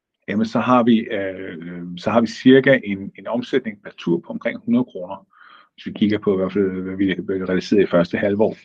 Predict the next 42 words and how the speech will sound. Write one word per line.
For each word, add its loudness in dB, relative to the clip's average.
Øhm, 4
og, 4
og -2
når -2
vi -8
kigger 4
på 6
selve 2
turen, -2
altså -8
turlængden, 2
øh, 2
så, 4
så -4
svinger 4
det 2
lidt, 4
øh, -2
og -8
det 0
er -4
gået 4
sådan -4
hen 0
over, -2
øh, -4
året. 4
Øh, 0
der 6
er 6
sådan 2
lidt 4
forskellige 2
tendenser -2
gennem 2
året, 0
men 2
typisk 2
ligger 8
det 2
omkring -4
en, -8